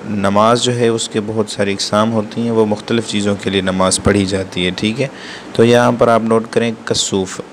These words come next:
ٹھیک ہے، کے کے بعد ایچ نہیں، اگر ایچ ہو تو وہ خسوف ہو جائے گا، وہ دوسری نماز ہے، وہ دوسری چیز کے لیے پڑھی جاتی ہے، آگے ہم ڈسکس کریں گے۔ اگر نماز کسوف پوچھا جائے تو وہ آپ کی سولر اکلپس، سورج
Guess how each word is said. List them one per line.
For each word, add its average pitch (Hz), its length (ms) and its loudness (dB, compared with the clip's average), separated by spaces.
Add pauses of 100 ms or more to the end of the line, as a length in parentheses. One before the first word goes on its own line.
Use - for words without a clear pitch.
ٹھیک 107 280 0
ہے، 113 100 2 (1400)
کے 113 200 4
کے 113 160 2
بعد 104 300 4
ایچ - 320 -2
نہیں، 95 200 -4
اگر 98 180 -2
ایچ 104 380 2
ہو 110 160 0
تو 110 100 2
وہ 107 120 2
خسوف 113 520 -4
ہو 110 100 0
جائے 107 240 0
گا، 110 60 0
وہ 107 160 0 (120)
دوسری 104 300 -4
نماز 107 400 0
ہے، 117 60 0
وہ 104 120 0 (120)
دوسری 107 280 -2
چیز 101 280 -2
کے 95 100 -4
لیے 90 120 -2 (120)
پڑھی 87 160 -4
جاتی 92 220 2
ہے، 92 60 4
آگے 98 240 4
ہم 101 120 2
ڈسکس 110 320 -2
کریں 104 280 0
گے۔ 113 100 -2 (520)
اگر 117 220 4
نماز 117 400 2
کسوف 123 440 0
پوچھا 110 260 0
جائے 104 220 4
تو 104 180 -2
وہ 104 140 4
آپ 101 140 4
کی 113 80 -4
سولر 113 440 2
اکلپس، 98 500 -6 (680)
سورج 110 440 2